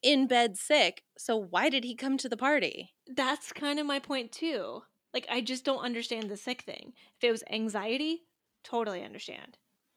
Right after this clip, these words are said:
Speaker 2: But it doesn't seem to be anxiety.
Speaker 1: No, it seems to be, like, an actual cold.
Speaker 2: Yes.
Speaker 1: Yeah.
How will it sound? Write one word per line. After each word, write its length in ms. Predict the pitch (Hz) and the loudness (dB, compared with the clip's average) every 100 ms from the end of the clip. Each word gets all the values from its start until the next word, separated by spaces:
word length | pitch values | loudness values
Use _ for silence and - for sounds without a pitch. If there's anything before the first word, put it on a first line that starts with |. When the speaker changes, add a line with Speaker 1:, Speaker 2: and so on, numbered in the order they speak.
| _ _ _ - | _ _ _ -4
Speaker 2:
But 140 | 220 214 | -2 0
it 160 | 226 | -2
doesn't 300 | 240 233 233 220 | -2 -2 -4 -6
seem 260 | 240 226 | -4 -4
to 120 | 220 214 | -6 -6
be 240 | 214 185 | -4 -4
anxiety. 800 | 190 196 190 196 - 82 208 _ _ _ _ _ _ _ _ | -8 -10 -10 -10 -10 -12 -16 _ _ _ _ _ _ _ _
Speaker 1:
No, 240 | 226 196 - | 0 0 0
it 120 | 196 196 | -4 -2
seems 260 | 208 202 | -2 -2
to 100 | - | -2
be, 120 | 208 196 | 0 2
like, 240 | 185 - - | 2 0 -8
an 100 | 185 | -2
actual 400 | 165 - - 165 | -2 -2 -8 -8
cold. 360 | 160 - - - _ _ - | -8 -12 -14 -20 _ _ -8
Speaker 2:
Yes. 500 | 208 165 - - _ _ _ _ _ _ _ _ _ _ - | -6 -6 -14 -20 _ _ _ _ _ _ _ _ _ _ -10
Speaker 1:
Yeah. 200 | - | -10